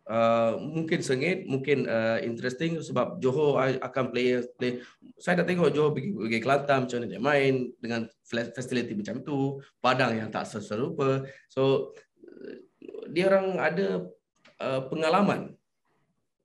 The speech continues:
Di same, the same time, visit Malaysia. Visit, kita boleh introduce kat state-state dah. Ini Perak, ini Terengganu. So, saya rasa satu, satu, uh, idea yang bagus bagi saya. Uh,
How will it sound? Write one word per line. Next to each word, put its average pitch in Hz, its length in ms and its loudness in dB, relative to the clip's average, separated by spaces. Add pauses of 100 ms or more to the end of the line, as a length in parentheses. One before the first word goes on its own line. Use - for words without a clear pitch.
(200)
Di 135 160 -2
same, 156 240 0 (160)
the 139 160 0
same 139 320 0
time, 185 320 0
visit 160 400 -2 (160)
Malaysia. 151 480 2
Visit, 131 560 -2
kita 139 160 0
boleh 143 400 4 (400)
introduce 143 720 -2
kat 127 160 -2
state-state 117 480 -4
dah. 123 240 0
Ini 127 240 0
Perak, 127 720 0
ini 139 240 -2
Terengganu. 127 720 -2 (320)
So, - 160 -6 (560)
saya 127 240 -6
rasa - 160 -8
satu, 185 600 -2
satu, 175 280 -2 (380)
uh, 139 240 0
idea 160 320 2
yang 139 80 0
bagus - 480 -6 (240)
bagi 123 300 2
saya. 139 320 0 (480)
Uh, 110 320 -2